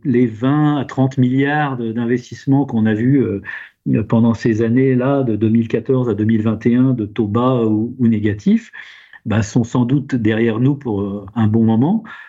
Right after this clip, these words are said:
et, euh, et, et fort à parier qu'on va revenir à des, à des niveaux, euh, entre dix et quinze milliards, euh, euh, dans, dans les années qui viennent. Alors, pour combien de temps, évidemment, euh, une fois de plus, je suis incapable de vous le dire,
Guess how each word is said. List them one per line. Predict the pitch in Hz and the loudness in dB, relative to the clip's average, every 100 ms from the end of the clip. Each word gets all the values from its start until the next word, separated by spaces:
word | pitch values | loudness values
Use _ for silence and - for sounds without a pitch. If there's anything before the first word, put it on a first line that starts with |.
| _ - | _ -2
et, | 120 165 147 | 0 2 0
euh, | 104 104 107 110 - | -2 -4 -4 -6 -4
et, | 120 131 - 127 | -2 -2 -2 -6
et | |
fort | - 123 - | -4 -6 -4
à | 104 | -2
parier | 92 107 143 170 | 0 2 0 0
qu'on | 120 | -2
va | 107 | -2
revenir | 98 110 123 156 | 0 2 2 2
à | 120 | 0
des, | 107 110 | 0 -2
à | 110 | -4
des | 101 107 | -2 0
niveaux, | 110 107 131 165 160 | 0 2 2 4 2
euh, | 101 98 - _ _ _ - - | -2 -6 -12 _ _ _ -14 -6
entre | 110 - 110 | -4 -2 -2
dix | 127 131 123 | -2 -2 -2
et | |
quinze | 123 120 113 | -2 -4 -2
milliards, | 110 113 127 156 180 160 - | 0 0 0 -2 -2 -4 -8
euh, | 110 104 107 113 110 110 110 113 117 113 - - - - | -10 -6 -2 0 0 0 0 -2 -6 -8 -16 -14 -12 -4
euh, | 120 113 | 0 0
dans, | 113 127 127 | 0 0 0
dans | 117 | 0
les | 117 117 | 2 2
années | 120 127 | 0 -2
qui | 143 | -2
viennent. | 147 190 135 | 0 0 -2
Alors, | 98 101 110 104 | -10 -14 -14 -16
pour | - 107 | -16 -10
combien | 123 120 120 | -2 0 0
de | 120 | -2
temps, | 135 127 110 - | 0 0 -2 -6
évidemment, | 117 107 110 117 127 127 117 | -6 -2 0 0 0 -2 -2
euh, | 98 101 107 | -2 -2 0
une | 107 | 0
fois | - 104 | 0 -4
de | |
plus, | - 120 | -2 -4
je | - 101 | -4 -12
suis | - | -6
incapable | 107 101 117 120 107 | -2 0 0 -2 -2
de | 104 | 0
vous | 101 110 | 0 0
le | 123 | 2
dire, | 185 220 | 2 0